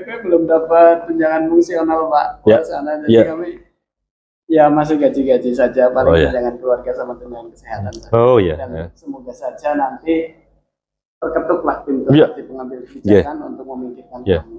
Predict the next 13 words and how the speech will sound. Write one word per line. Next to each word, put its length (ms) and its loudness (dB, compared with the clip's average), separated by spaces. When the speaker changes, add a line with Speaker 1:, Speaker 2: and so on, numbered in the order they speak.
Speaker 2:
ya. 180 -6
Speaker 1:
Termasuk 400 -6
hak 240 -10
H 60 -8
P 120 -12
tiga 280 -4
K 60 -6
yang 160 -4
harusnya 880 -2
Speaker 2:
Hmm. 80 -2
Speaker 1:
setelah 320 -4
berapa 240 -2
Speaker 2:
Ya. 160 6